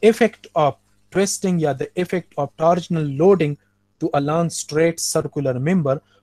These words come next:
और ये बराबर होते हैं टी एल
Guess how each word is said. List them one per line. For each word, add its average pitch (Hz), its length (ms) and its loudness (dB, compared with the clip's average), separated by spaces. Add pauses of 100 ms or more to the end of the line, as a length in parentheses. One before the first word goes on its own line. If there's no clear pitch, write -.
(180)
और 143 160 0
ये 160 140 -2
बराबर 147 520 -2
होते 143 280 -2
हैं 185 160 -2 (760)
टी 196 320 -2 (800)
एल 190 260 2